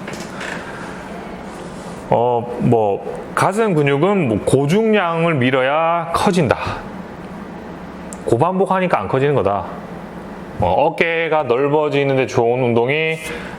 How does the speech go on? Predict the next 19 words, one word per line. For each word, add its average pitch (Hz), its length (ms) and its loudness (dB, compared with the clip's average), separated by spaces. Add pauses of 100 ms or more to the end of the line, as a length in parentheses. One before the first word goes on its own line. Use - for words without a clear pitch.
(240)
어, 98 100 4
논문에서 147 1040 0 (640)
뭐 90 120 4
서서 208 600 2
덤벨 160 380 2
프레스 131 320 2
가장 156 300 2
좋다. 95 420 -2 (1800)
뭐 92 120 2
이런 131 220 2
논문이 127 360 2
있더라고요. 92 460 2 (2000)
그런 226 360 4
거 196 280 2
지금 123 580 2
생각하고 170 1000 2
볼 135 280 2
단계가 104 500 2
아니에요. 78 520 -2